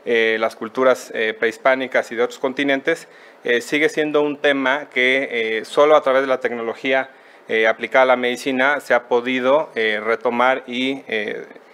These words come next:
tratar de solucionar, ¿no? Eh, la neurocirugía en realidad surge no en esas, en esas trepanaciones, sino un poquito más adelante, hace alrededor de un siglo, en, en, eh, con este, eh, cirujano,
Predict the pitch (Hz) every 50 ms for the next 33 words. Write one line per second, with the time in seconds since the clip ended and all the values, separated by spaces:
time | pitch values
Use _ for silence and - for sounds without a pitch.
0 | - - - _ _ - 117 - - 127 120 - - 110 101 - - 104 104 104
1 | 95 107 117 139 151 - - - - - - - - - - - - - - -
2 | - 135 131 131 131 127 127 127 127 127 127 127 127 127 - 139 131 131 131 131
3 | 135 135 135 135 123 135 139 135 - 165 165 165 160 147 139 135 135 143 147 147
4 | 147 - - 151 151 147 - - - 151 147 143 139 139 139 139 139 135 131 127
5 | 127 131 127 - 135 - - - - - 123 120 123 127 123 139 127 - 131 -
6 | - 131 131 135 127 - 143 139 143 139 - 131 117 117 110 104 - - - -
7 | - 131 131 - 135 - - - - 135 131 131 127 - 139 127 120 120 123 131
8 | 131 127 - 143 151 160 - - - - - - - - - - 123 123 120 -
9 | 135 123 117 117 117 120 127 127 120 120 120 120 113 120 123 123 - - 139 135
10 | 127 127 131 139 147 - - 117 113 110 110 110 110 110 - - - 117 110 110
11 | 110 113 - - - - - 127 120 123 - - - 123 123 131 127 - - 139
12 | 131 127 120 117 117 113 113 113 117 120 110 107 107 - 127 120 117 - - 131
13 | 131 131 123 120